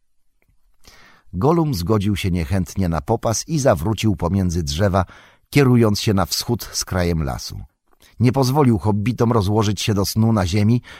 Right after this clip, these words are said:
w tak bliskim sąsiedztwie drogi, więc po krótkiej naradzie postanowili wspiąć się wszyscy trzej na pień ogromnego dębu i usadowić w rozwidleniu konarów.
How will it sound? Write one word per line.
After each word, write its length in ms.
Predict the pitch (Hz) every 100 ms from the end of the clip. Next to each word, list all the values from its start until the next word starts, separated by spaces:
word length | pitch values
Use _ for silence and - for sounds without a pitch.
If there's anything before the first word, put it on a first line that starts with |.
| -
w 80 | -
tak 220 | 127 110
bliskim 420 | 113 110 123 123
sąsiedztwie 680 | 131 117 101 - - - 120
drogi, 400 | 131 98 67 - - - _ _
więc 240 | 131 180 -
po 140 | 107
krótkiej 380 | - 139 - 95
naradzie 480 | 78 78 107 104 101 - -
postanowili 640 | 113 107 117 110 113 113 107
wspiąć 480 | - - 135 117
się 140 | - 95
wszyscy 420 | - 107 - 90
trzej 340 | - 123 139
na 140 | 117 -
pień 280 | - 123 -
ogromnego 600 | 110 98 98 104 98 85
dębu 480 | 73 120 127 113 113
i 160 | 151
usadowić 720 | 143 127 104 80 107 101 92
w 60 | 92
rozwidleniu 580 | 101 69 85 90 95 90
konarów. 640 | 95 104 80 58 - -